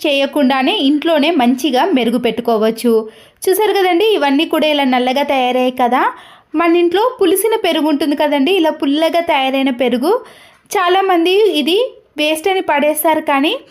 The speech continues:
దీన్ని మనము ఇలా గోల్డ్ రింగ్స్ కానీ, గోల్డ్కి సంబంధించినవన్నీ కూడా ఇలా పుల్లటి పెరుగులో వేసి ఒక ఫైవ్ to టెన్ మినిట్స్ పాటు అలాగే ఉంచేసేయాలి. ఆ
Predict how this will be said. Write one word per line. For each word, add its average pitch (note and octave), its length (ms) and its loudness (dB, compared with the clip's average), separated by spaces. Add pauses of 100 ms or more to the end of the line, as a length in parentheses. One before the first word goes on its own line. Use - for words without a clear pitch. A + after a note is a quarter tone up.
(400)
దీన్ని E4+ 300 2
మనము D#4 280 2 (180)
ఇలా D4 140 2 (160)
గోల్డ్ D#4 280 2
రింగ్స్ D4 300 -2
కానీ, C4+ 240 2 (140)
గోల్డ్కి C#4 480 0
సంబంధించినవన్నీ C4+ 920 0 (120)
కూడా C#4 200 2 (540)
ఇలా D4 240 2
పుల్లటి F4 420 0
పెరుగులో C#4+ 380 2 (100)
వేసి B3+ 380 0 (460)
ఒక G4 260 -2
ఫైవ్ G4 260 0
to G#4 160 4
టెన్ D#4+ 240 0
మినిట్స్ E4+ 400 0
పాటు C4+ 260 0 (180)
అలాగే B3+ 340 0 (160)
ఉంచేసేయాలి. A#3 880 0 (640)
ఆ - 20 -2